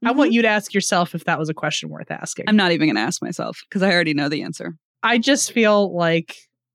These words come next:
Speaker 1: I'm gonna take a shot in the dark and say this thing isn't real. And if one day I find out in the news that it was real, I will eat my own words happily. But until further notice, I feel like a bunch of men got in a room and they're like, "You know how we could fuck with people for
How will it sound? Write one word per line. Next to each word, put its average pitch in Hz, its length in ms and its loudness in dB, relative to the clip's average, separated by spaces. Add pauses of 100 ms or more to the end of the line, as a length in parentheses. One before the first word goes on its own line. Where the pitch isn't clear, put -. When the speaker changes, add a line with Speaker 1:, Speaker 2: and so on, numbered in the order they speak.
(360)
Speaker 1:
I'm 202 100 0
gonna 226 120 2
take 220 180 0
a 196 60 2
shot 196 220 0
in 185 80 -2
the 175 40 -2
dark 165 240 0
and 165 100 -2
say 160 220 -2
this 160 240 -4
thing 156 500 -8 (300)
isn't 240 400 0
real. 160 500 -2
And 202 140 0
if 202 160 -2
one 240 220 2
day 202 180 4
I 185 120 2
find 185 340 0
out 165 280 -2 (380)
in 208 160 4
the 226 80 4
news 160 480 0
that 196 100 0
it 190 100 0
was 160 280 -2
real, 135 220 -4
I 170 100 -4
will 180 180 -2
eat 170 140 -4
my 160 120 -2
own 156 140 -4
words 147 220 -10
happily. - 460 -8 (100)
But 202 280 2 (460)
until 226 280 2
further 214 260 2
notice, 175 560 0 (320)
I - 60 -20
feel 160 100 0
like 151 140 -6
a - 40 -10
bunch 175 280 -4
of 185 60 -2
men 170 200 0
got 160 180 -2
in 185 80 -2
a 180 60 0
room 160 280 0
and 160 80 -2
they're 156 120 0
like, 156 160 0
"You 196 160 -2
know 180 80 2
how 202 160 0
we 185 140 2
could - 180 -6
fuck 160 160 -4
with 160 120 -4
people 170 300 -4
for - 220 -12